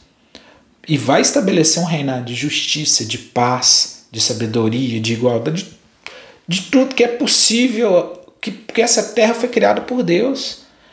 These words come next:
E ele falou, "Ela é boa, o que eu fiz é bom." O problema é que o engano, o pecado entrou e fez o que fez. Então, primeiro Jesus vai falar, vai dar aquele testemunho da obra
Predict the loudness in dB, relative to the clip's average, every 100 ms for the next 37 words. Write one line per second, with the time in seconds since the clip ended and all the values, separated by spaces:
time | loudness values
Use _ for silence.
0 | _ _ 2 2 4 2 2 4 4 4
1 | 4 6 2 2 0 0 -2 -2 0 2
2 | 0 -2 -14 -20 _ _ _ _ -6 0
3 | 4 4 4 2 0 -4 -8 -4 0 2
4 | 2 -2 -2 -2 0 -2 -2 -4 0 0
5 | -2 -4 -6 -8 -8 -4 -4 -4 -6 -10
6 | -20 -20 -20 -8 -2 2 0 4 4 6
7 | 6 6 4 -2 -4 -6 -10 -4 -2 0
8 | 0 -2 -2 -2 -4 -2 0 2 0 0
9 | 0 2 2 0 0 2 4 4 2 0
10 | -4 -6